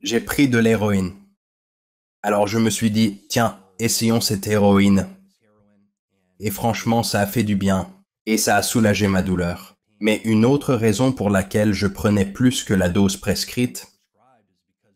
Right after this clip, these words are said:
c'est à cause du tumulte émotionnel dans lequel je me trouvais tout le temps,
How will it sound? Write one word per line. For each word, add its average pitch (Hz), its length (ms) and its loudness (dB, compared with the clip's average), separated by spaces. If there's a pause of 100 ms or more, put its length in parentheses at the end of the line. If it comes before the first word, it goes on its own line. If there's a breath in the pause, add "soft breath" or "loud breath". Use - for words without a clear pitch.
(220)
c'est 107 300 -2
à 104 80 2
cause 120 340 2
du 98 160 -4
tumulte 110 500 6
émotionnel 87 840 0 (200)
dans 104 200 2
lequel 104 360 2
je 101 120 0
me 101 120 2
trouvais 101 340 -2
tout 107 180 -4
le 98 120 2
temps, - 440 -6